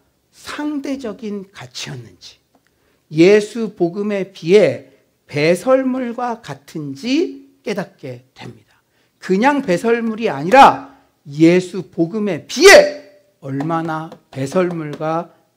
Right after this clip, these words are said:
같은지 주 예수 그리스도를 아는 지식의 고상함을 자랑하게 됩니다. 그리고 가장 가치 있는 주님께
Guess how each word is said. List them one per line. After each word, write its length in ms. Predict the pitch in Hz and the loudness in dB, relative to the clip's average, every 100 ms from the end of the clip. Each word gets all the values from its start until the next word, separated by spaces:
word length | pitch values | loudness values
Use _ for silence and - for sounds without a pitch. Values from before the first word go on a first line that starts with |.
| _ | _
같은지 640 | - - - - - - _ _ _ _ _ _ _ _ _ _ _ _ | -12 -12 -12 -20 -20 -20 _ _ _ _ _ _ _ _ _ _ _ _
주 380 | - - 151 147 131 | -20 -14 -10 -8 -8
예수 420 | 131 127 135 127 | -10 -12 -18 -18
그리스도를 460 | - 135 - 120 _ _ _ _ _ | -20 -20 -20 -20 _ _ _ _ _
아는 360 | 131 135 135 135 | -12 -8 -8 -12
지식의 760 | - 139 - 175 170 175 175 _ | -16 -16 -16 -12 -10 -10 -14 _
고상함을 760 | _ 135 143 139 117 131 175 214 _ | _ -16 -14 -14 -14 -14 -16 -16 _
자랑하게 480 | - 117 113 107 123 | -20 -20 -20 -20 -20
됩니다. 320 | 135 135 _ _ _ _ _ _ _ | -20 -20 _ _ _ _ _ _ _
그리고 300 | - 202 208 | 0 0 0
가장 440 | - 180 294 302 277 | -8 -6 0 0 0
가치 420 | 233 233 - 240 | -4 -6 -10 -8
있는 320 | 214 202 196 | -6 -6 -8
주님께 720 | - 147 143 135 156 127 123 | -10 -10 -10 -8 -6 -6 -8